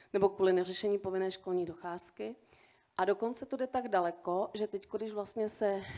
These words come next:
eh, identifikovaly nescholarizované děti z Ukrajiny, eh, kterých jenom v našem správním obvodu je více než sto, tak byly osloveny vedoucí odboru školství. Mě pan vedoucí odboru školství oslovil s tím,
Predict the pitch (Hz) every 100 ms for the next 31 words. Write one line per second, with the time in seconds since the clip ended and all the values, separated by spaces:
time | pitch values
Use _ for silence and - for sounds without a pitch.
0 | 214 185 180 - - - 220 214 - 190
1 | - 180 180 180 180 - 196 196 185 185
2 | 185 180 185 180 180 165 170 175 185 233
3 | - - - - _ _ - 202 190 -
4 | _ - 202 208 202 - 196 190 190 190
5 | 185 220 208 220 202 185 190 190 196 -
6 | 175 180 180 185 202 - - 190 180 185
7 | 190 - 190 196 - - 165 180 - -
8 | - - _ 190 185 214 202 - 226 208
9 | 214 208 196 202 220 - - 196 208 202
10 | - 160 165 - 214 226 269 _ _ _
11 | _ 214 202 196 202 190 190 190 - 202
12 | 196 196 - 196 - 208 - 196 - 196
13 | 196 190 196 202 - - 190 190